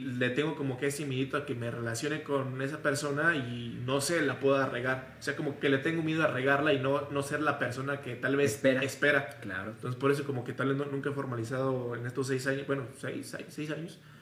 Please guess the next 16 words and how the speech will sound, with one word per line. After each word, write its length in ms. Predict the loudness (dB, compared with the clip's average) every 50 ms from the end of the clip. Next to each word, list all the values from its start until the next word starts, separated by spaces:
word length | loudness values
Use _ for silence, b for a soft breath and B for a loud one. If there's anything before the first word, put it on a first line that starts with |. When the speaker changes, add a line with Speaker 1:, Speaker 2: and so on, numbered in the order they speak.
| B B B
Speaker 1:
este, 520 | -10 -10 -8 -6 -4 0 0 2 2 2 2
nada. 520 | 6 8 8 8 8 6 2 -2 -10 B B B B B B B B B B B B 2
Pero 160 | 4 6 6
el 60 | 8
día 120 | 6 6 4
que 80 | 4
tome 240 | 2 2 2 2 4
la, 220 | 2 2 2 0 0
la, 760 | 0 2 4 4 4 4 2 2 0 0 -2 -4 -8 -14 -20 -20 -14 _ 2
la 100 | 4 6 6
decisión 580 | 6 4 2 0 2 4 4 4 4 4 0 -4 -6
de 220 | -2 0 0 0 0
formalizar 440 | -2 -2 -2 0 0 0 2 2
algo 140 | 2 2 2
con 160 | 2 2 2
alguien, 320 | 2 2 2 0 -2 -6